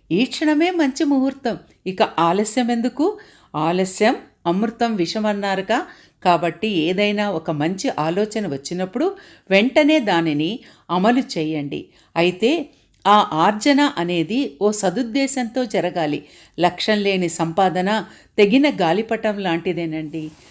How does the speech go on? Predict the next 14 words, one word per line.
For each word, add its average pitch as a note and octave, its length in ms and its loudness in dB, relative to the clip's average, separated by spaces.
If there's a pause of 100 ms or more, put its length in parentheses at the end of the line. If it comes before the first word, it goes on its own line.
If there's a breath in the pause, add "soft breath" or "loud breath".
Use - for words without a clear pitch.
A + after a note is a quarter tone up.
(320 loud breath)
So C4 80 4
ఇవన్నీ A3 520 0
కూడా F3 480 -2 (540 soft breath)
కౌటిల్యుడు G3+ 680 2
తన E3 240 -2 (120)
అర్థశాస్త్రంలో D#3+ 1160 -2 (280 loud breath)
సామాన్యులకు B3 920 2
కూడా E3 400 0
అర్థమయ్యే F#3 600 0
రీతిలో F3+ 560 2 (600 soft breath)
చెప్పాడండి. E3+ 840 0 (320 loud breath)
So F3+ 260 2
కౌటిల్యుని F3+ 880 -2
అర్థశాస్త్రం F#3 800 -2